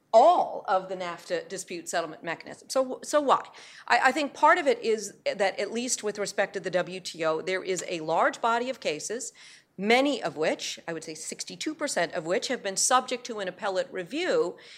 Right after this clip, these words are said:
that therefore offers for a lot of members a lot more sense of clarity and certainty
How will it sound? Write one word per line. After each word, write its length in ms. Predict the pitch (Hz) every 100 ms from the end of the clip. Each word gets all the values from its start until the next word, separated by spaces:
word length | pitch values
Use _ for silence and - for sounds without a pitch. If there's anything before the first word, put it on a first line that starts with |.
| - -
that 180 | 240 233
therefore 480 | 247 302 294 247 240
offers 480 | 226 233 233 233 226
for 140 | 220
a 40 | 208
lot 240 | 233 311
of 100 | -
members 420 | 196 170 175 202
a 80 | 214
lot 280 | 196 202 -
more 160 | 202
sense 340 | 185 - 208 -
of 240 | 185 175
clarity 560 | - 208 226 262 247 -
and 160 | 196
certainty 720 | - 294 330 208 175 170 233